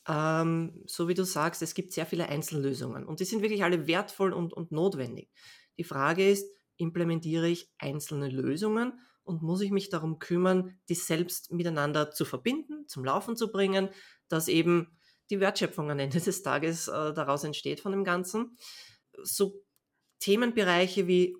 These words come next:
O C R zum Beispiel, picken wir ein paar einfach in, aus diesem ganzen Bereich heraus. O C R an sich, äh, ist ja, ähm, eigentlich nur das Erkennen von Buchstaben, wenn man so möchte, aus Bildern oder Dokumenten. Ich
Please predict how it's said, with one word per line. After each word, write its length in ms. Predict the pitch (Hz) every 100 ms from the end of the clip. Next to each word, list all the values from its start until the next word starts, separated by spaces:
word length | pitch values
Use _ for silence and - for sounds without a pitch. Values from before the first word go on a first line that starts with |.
| _
O 140 | 170
C 220 | 180 180 135
R 240 | 160 180
zum 180 | - 143
Beispiel, 560 | - - - 135 135
picken 300 | 135 175 185
wir 120 | 175 165
ein 120 | 160
paar 160 | 156
einfach 240 | 151 160 165
in, 240 | 160 151
aus 140 | 151 -
diesem 200 | 170 151
ganzen 260 | 147 147
Bereich 340 | 143 139 143 151
heraus. 400 | 135 135 175 - - - - - - - - _
O 100 | 214
C 180 | 220 190
R 280 | 196 247 -
an 140 | 214
sich, 500 | 233 302 - - -
äh, 200 | - - - -
ist 180 | 226 247
ja, 180 | 247
ähm, 320 | 233 220 214 196 _ _
eigentlich 420 | 180 214 233 214
nur 140 | 208
das 140 | 220 202
Erkennen 640 | 185 - 190 208 226 226
von 520 | - 190 190 190 - _ _ _
Buchstaben, 560 | 233 339 - - 147 151
wenn 120 | 151
man 120 | 160
so 100 | 165
möchte, 500 | 156 156 180 - 180
aus 360 | 160 160 - -
Bildern 440 | 170 208 240 226
oder 160 | 202 165
Dokumenten. 840 | 165 160 135 143 170 - 226 339 - - - - _ _
Ich 200 | 180